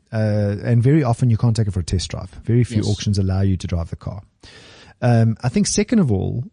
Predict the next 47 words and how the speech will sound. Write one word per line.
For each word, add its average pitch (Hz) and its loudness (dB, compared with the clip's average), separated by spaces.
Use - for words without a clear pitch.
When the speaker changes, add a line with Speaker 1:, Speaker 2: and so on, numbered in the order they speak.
Speaker 1:
um, 113 4
there 123 2
are 139 4
going 131 4
to - 0
be 107 2
trade 110 2
people, 95 -4
dealers 104 0
that 110 2
are 107 4
Speaker 2:
Yeah. 92 0
Speaker 1:
gonna 107 2
be 104 2
bidding 98 2
against 92 2
you. 87 -10
Speaker 2:
Mm-hmm. 107 2
Speaker 1:
So 113 4
they're 139 2
not 302 0
gonna 254 2
take 165 2
the 147 0
price 127 0
all 123 0
the 113 2
way 110 6
to 98 0
retail, 107 2
but 92 -2
you 107 4
might. 104 0
Speaker 2:
Mm. 101 0
Speaker 1:
Now 214 2
you're 156 4
gonna 143 2
buy 113 2
a - 0
car 117 0
close 123 2
to 101 -4
retail, 113 -2
Speaker 2:
Mm. 98 -4
Speaker 1:
right? 95 -6
Speaker 2:
You've 110 -6
Speaker 1:
And 165 2